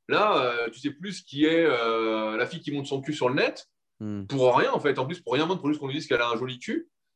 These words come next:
Speaker 1: plutôt que ton voisin. Euh, donc, tu vois, moi, ça me, je, j'arrive pas à trouver, euh, le...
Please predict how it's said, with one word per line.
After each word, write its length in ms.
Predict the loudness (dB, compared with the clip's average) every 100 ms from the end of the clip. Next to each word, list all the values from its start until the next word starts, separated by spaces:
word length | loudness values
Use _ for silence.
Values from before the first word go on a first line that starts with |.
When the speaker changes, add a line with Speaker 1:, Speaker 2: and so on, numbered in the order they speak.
| _ -10
Speaker 1:
plutôt 220 | 0 2
que 80 | 4
ton 160 | 2 2
voisin. 540 | 2 4 2 4 2
Euh, 540 | 2 2 0 0 -2 -6
donc, 120 | -6
tu 80 | -2
vois, 80 |
moi, 80 | -2
ça 140 | -2 -2
me, 400 | 0 0 0 -4 -8 _ _ _ _ _ _ _ _ _ _ _
je, 220 | -4 -2
j'arrive 260 | 0 0 0
pas 140 | 0
à 20 | 0
trouver, 420 | -2 -4 2 2
euh, 680 | 2 2 0 -2 -2 -2 -6
le... 280 | -6 -8